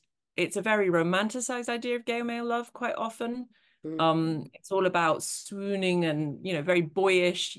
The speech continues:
Speaker 1: girlish boys really involved. But, you know, it, it seems to be partly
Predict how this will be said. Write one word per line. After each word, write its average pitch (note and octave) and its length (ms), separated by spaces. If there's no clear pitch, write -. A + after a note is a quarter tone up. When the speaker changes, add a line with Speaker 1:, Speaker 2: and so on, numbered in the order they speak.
Speaker 1:
girlish F3 680
boys D3+ 460
really D3+ 400
involved. C#3 580
But, B3+ 220
you G3 120
know, D#3 200
it, - 220
it - 220
seems A#3 320
to A#3+ 80
be G#3 200
partly F3 720